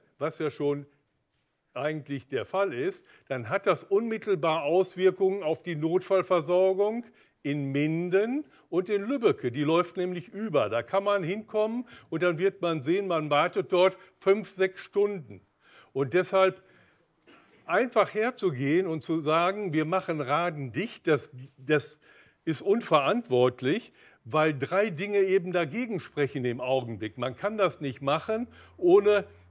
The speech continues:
unverantwortlich zu handeln. Das erste ist, wenn man diese zwanzig Minuten Regelung ernst nimmt,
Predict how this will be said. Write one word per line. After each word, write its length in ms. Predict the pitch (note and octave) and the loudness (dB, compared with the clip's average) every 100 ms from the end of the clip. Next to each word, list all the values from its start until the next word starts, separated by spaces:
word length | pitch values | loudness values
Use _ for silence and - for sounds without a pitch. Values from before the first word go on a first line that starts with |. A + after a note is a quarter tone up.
| _ | _
unverantwortlich 840 | - G3 - F#3+ F#3 E3+ F#3 F3+ E3+ | 2 2 4 2 2 4 2 2 -2
zu 180 | F3 D#3 | -2 2
handeln. 320 | G#3+ G#3 D#3+ | 2 2 2
Das 160 | D#3 | 2
erste 400 | D3+ F3+ G#3 - | 2 0 0 -2
ist, 320 | F#3+ F#3 G#3 - - _ | 0 2 0 -8 -20 _
wenn 200 | B2 F#3 | 0 2
man 160 | A#3+ A#3+ | 4 0
diese 240 | A3 G3+ | 0 -4
zwanzig 360 | - G3 G3+ F#3 | 0 0 0 -6
Minuten 420 | F#3+ G3 G#3 F3 | -4 -2 -4 -2
Regelung 520 | F3 G3+ F#3 F#3 F3+ F3+ | 2 2 4 4 4 2
ernst 440 | E3 G3 G3 - | -2 -2 -4 -2
nimmt, 320 | F#3+ F#3+ E3+ | 0 0 -4